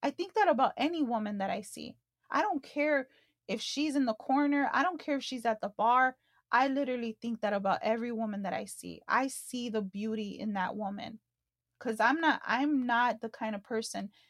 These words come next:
"Girl, listen, you could be half naked and I will see the beauty in you." I'm not here to judge, right?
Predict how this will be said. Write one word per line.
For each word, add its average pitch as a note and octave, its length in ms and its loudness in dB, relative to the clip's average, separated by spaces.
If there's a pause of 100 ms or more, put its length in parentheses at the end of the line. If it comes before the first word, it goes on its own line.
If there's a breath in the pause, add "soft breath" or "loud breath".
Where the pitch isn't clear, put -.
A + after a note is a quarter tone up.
(260 soft breath)
"Girl, C4+ 320 4
listen, B3 440 -2
you B3+ 120 -4
could B3 160 -4
be C4 140 -2
half B3+ 260 -4
naked A#3+ 400 -4
and A3 120 -2
I A3+ 100 0
will A#3 140 -2
see A3 200 -8
the G#3 100 -6
beauty G#3 400 -8
in F#3 160 -10
you." G#3+ 180 -8 (100)
I'm A#3 180 -4
not A#3 140 -6
here G#3+ 160 -8
to G3 100 -10
judge, - 500 -10 (480)
right? G#3 380 -2